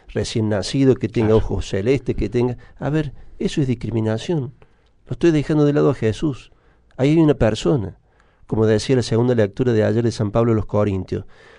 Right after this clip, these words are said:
Speaker 1: somos templo del Espíritu Santo, Dios habita en nosotros, entonces ¿puedo rechazar a Dios presente en ese niño, en esa niña, en ese adolescente?
Speaker 2: Padre, em,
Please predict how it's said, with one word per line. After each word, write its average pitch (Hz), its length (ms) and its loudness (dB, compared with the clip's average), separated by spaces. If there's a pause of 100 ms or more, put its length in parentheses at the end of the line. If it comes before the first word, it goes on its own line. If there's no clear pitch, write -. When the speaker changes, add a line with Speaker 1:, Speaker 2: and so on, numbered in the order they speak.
(260)
Speaker 1:
somos 175 340 4
templo 175 260 6
del 123 100 6
Espíritu 131 340 -2
Santo, 160 500 -2 (520)
Dios 151 280 6
habita 135 400 0
en 123 100 2
nosotros, 113 580 -2 (100)
entonces 131 380 -4 (520)
¿puedo 156 480 6 (240)
rechazar 120 800 0
a 113 120 -2
Dios 143 480 0 (260)
presente 120 720 0 (320)
en 117 160 2
ese 123 240 0
niño, 127 440 2 (120)
en 113 160 -2
esa 117 220 -2
niña, 120 560 0
en 113 160 0
ese 123 180 -2
adolescente? 113 680 -2 (1200)
Speaker 2:
Padre, 135 440 0
em, 110 800 -4